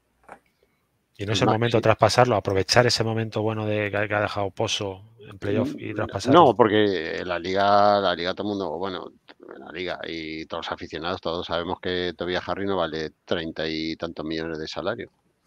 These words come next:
Speaker 1: Mm.
Speaker 2: Treinta y muchos. Está en treinta y siete, treinta y ocho. Es, es, es un jugador, un tercer, cuarta espada y ya está.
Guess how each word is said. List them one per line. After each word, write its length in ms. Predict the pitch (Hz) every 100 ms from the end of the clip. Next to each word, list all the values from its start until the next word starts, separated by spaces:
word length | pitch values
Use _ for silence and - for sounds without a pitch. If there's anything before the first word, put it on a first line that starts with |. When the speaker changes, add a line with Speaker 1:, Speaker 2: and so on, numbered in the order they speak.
| 98
Speaker 1:
Mm. 80 |
Speaker 2:
Treinta 280 | 92 85 76
y 40 | 78
muchos. 460 | 101 - 85 - _ _ _ _ _ _ _ _ _ _ _ _ -
Está 380 | 80 - 80 78
en 60 | 73
treinta 200 | 78 -
y 60 |
siete, 260 | - 90 80
treinta 240 | 78 73
y 20 | 104
ocho. 260 | - - 78
Es, 160 | - 78
es, 600 | 85 85 85 87 85 -
es 180 | 107 98
un 160 | 104 104
jugador, 420 | - 107 123 165 -
un 160 | 107
tercer, 400 | 101 - 120 123
cuarta 240 | 120 90 98
espada 500 | - 117 143 202 208 _ _ _ _ _ _ _ _ _ _ _ _ _ -
y 400 | 76 73 73 71
ya 100 | 71
está. 220 | -